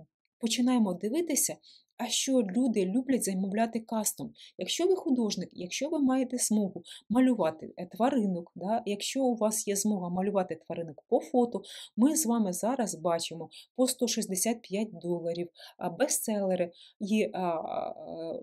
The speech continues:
портрет сім'ї, є портрет собачки. Тобто за кордоном люди з задоволенням замовляють портрети своїх домашніх улюбленців, свої портрети. Можливо, ви не, як художник, наприклад, ми говоримо про художників, не вмієте цього малювати.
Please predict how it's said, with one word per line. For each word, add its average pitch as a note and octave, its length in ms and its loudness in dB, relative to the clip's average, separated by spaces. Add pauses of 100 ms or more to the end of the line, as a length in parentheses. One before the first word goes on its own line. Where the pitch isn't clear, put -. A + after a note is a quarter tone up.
(140)
портрет G#3+ 420 0
сім'ї, B3 640 2
є F#3+ 280 2
портрет G#3+ 560 -4
собачки. F3+ 680 -2 (360)
Тобто B3+ 340 4
за C4 160 4
кордоном G#3+ 560 0 (340)
люди A3 300 4
з F#3 100 0
задоволенням A3+ 760 0
замовляють G3 680 0
портрети B3 580 -2
своїх G3 440 -2
домашніх F#3 580 -2
улюбленців, G3 720 0
свої C#4 340 2
портрети. F#3 600 -6 (300)
Можливо, D#4 380 0
ви C#4 140 4
не, B3+ 400 8
як G#3+ 280 2
художник, A3 540 -2
наприклад, F3 480 -8
ми F#3 100 -4
говоримо F3 420 -4
про F3 120 -8
художників, F3 540 -8 (300)
не B3+ 140 6
вмієте D4 340 2
цього F3 240 -6
малювати. F3 480 -6